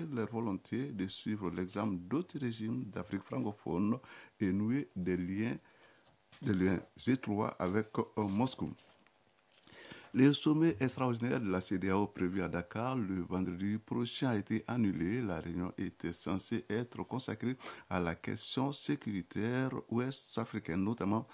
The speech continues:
sur la situation au Burkina Faso et la situation actuelle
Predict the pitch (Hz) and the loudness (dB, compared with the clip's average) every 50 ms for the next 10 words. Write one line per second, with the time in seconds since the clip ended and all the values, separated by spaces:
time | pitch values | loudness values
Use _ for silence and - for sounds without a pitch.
0 | - - - - - 131 143 143 - - 110 - - 104 - - 101 90 - 113 | -20 -18 -14 -4 0 2 2 2 2 -2 -6 -4 -6 -6 -4 -4 -6 -4 -2 -2
1 | 113 - - 107 98 98 98 - - 101 107 110 - - 87 98 - - 117 104 | -2 -2 -2 -4 -4 -4 -4 -4 -2 -2 -2 -2 -2 -4 -6 -6 -4 -4 -4 -6
2 | 95 - - 131 135 143 156 143 113 98 98 104 117 139 - - - - 113 113 | -6 -4 -2 -2 -2 -2 -2 -6 -6 -6 -4 -4 -4 -4 -2 -6 -6 -4 -4 -6
3 | - 117 107 - 110 113 - - 104 107 113 127 131 135 | -4 -4 -4 -4 -4 -6 -6 -4 -2 -2 -2 0 0 -2